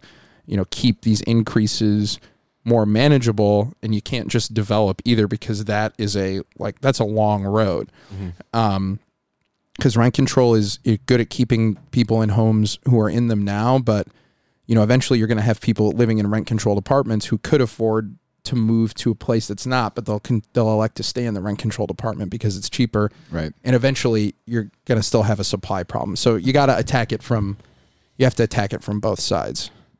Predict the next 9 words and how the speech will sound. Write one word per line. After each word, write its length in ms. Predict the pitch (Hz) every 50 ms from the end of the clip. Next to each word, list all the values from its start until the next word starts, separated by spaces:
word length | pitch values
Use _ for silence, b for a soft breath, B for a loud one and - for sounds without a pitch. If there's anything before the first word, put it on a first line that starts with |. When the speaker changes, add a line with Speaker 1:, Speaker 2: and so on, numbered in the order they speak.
| -
Speaker 3:
Absolutely. 680 | 85 85 82 - - - 85 82 82 80 80 78 80 95 - _ _ _ _ _
Yeah. 180 | 85 85 80 78 80 - _ _ _ _ _ _ _ _ - -
Matt, 240 | 160 143 139 131 131
you 60 | 139 147
mentioned 400 | 147 143 - - 120 110 98 -
a 140 | 95 104 107
little 180 | 110 107 104 101
bit 140 | 90 110
ago, 340 | 101 98 98 95 92 90 90